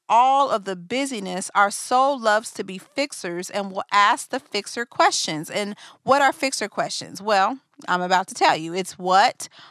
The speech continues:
why, when, where, and how. You know how we think, and we just, we wanna know, well, what, what is happening? Why is it happening? Or maybe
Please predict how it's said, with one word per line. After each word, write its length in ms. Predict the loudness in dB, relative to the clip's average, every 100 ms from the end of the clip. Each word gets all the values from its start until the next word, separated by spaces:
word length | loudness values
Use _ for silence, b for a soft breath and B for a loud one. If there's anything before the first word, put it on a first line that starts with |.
| B
why, 760 | -16 2 4 6 6 4 4 0
when, 560 | -6 -6 -4 -2 -4 -4
where, 260 | -4 -4
and 140 | -4 -4
how. 420 | 0 0 -2 -8 b b b b b -6
You 160 | -2
know 460 | 4 6 6 2 0
how 240 | 4 4
we 120 | 2
think, 480 | -4 -2 -2 -4 -10 _
and 380 | -4 -2 -4 -10 -16
we 220 | -14 -12
just, 400 | -6 -4 -6 -12 -12
we 160 | -8
wanna 240 | -2 -2 2
know, 400 | 4 4 2 -4 B B B _
well, 320 | 0 0 0
what, 360 | -6 0 0 0 _ _
what 440 | _ -18 -2 -2
is 80 | -2
happening? 540 | 0 0 -2 -10 -14 -18 _ _
Why 500 | -18 0 4 6 4
is 120 | -2
it 100 | -6
happening? 520 | -4 -6 -10 -16 -12 -2
Or 80 | 2
maybe 160 | 2